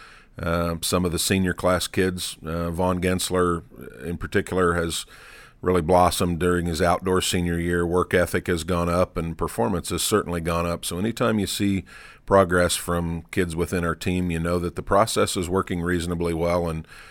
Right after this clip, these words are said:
most of them are pretty happy with what they're doing, I think. The right performance at the right time is always the thing you're looking for in athletics. There's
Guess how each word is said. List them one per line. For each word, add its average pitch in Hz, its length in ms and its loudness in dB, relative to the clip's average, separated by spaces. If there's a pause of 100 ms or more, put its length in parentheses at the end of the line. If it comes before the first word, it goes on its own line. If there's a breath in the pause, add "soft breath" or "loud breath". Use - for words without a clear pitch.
(160 loud breath)
most 92 300 2
of 82 100 0
them 85 160 0
are 80 60 0
pretty 80 180 -2
happy 82 340 -2
with 80 200 -6
what 78 160 -6
they're 82 80 -2
doing, 78 340 -4
I 76 60 -6
think. 82 260 -8 (380 soft breath)
The 98 80 -6
right 113 200 6
performance 113 540 0
at 85 60 -6
the 90 100 -2
right 92 260 2
time 95 300 4
is 85 160 0
always 90 320 2
the 82 120 -8
thing 90 280 -2
you're 85 160 0
looking 87 260 -2
for 87 240 -2
in 82 80 -2
athletics. 85 600 0
There's 82 340 -2